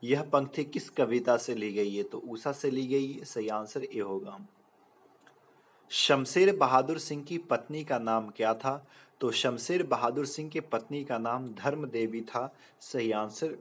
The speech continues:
बी होगा। अगला क्वेश्चन कह रहा है, "प्रभातकालीन आकाश कैसा होता है?" तो सुबह के वक्त जो है, जब उ-, उषा नहीं निकला हुआ रहता, तो उस वक्त जो है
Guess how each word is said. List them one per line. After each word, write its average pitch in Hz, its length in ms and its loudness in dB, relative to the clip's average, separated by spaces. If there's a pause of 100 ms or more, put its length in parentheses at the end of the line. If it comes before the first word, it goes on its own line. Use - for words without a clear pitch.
(100)
बी 139 180 -4
होगा। 95 520 0 (800)
अगला 180 280 6
क्वेश्चन 185 420 2
कह 135 160 4
रहा 127 100 6
है, 135 60 2
"प्रभातकालीन 135 1040 4
आकाश 127 640 4
कैसा 120 320 4
होता 113 380 2
है?" 110 200 -2
तो 156 280 -2
सुबह 147 340 -2
के 156 260 -2
वक्त 139 280 2
जो 131 160 0
है, 127 280 0
जब 120 220 -2
उ-, 113 460 2
उषा 127 420 2
नहीं 113 240 -2
निकला 123 300 0
हुआ 113 300 6
रहता, 113 320 4
तो 139 120 -8
उस 170 300 -4
वक्त 147 240 -2
जो 123 180 0
है 113 240 0